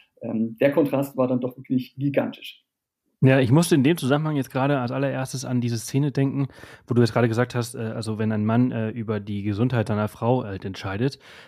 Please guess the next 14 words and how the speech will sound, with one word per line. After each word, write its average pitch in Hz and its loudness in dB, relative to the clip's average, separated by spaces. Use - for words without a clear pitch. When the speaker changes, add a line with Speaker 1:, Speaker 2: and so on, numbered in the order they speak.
Speaker 2:
ähm, 104 0
äh, 107 -4
und, 107 -4
und 98 -6
die 110 0
Rolle 113 6
der 104 0
Frau, 113 0
äh, 101 -4
in 104 -6
dem 101 -6
Zusammenhang, 107 -4
dass, - 2
ähm, 107 2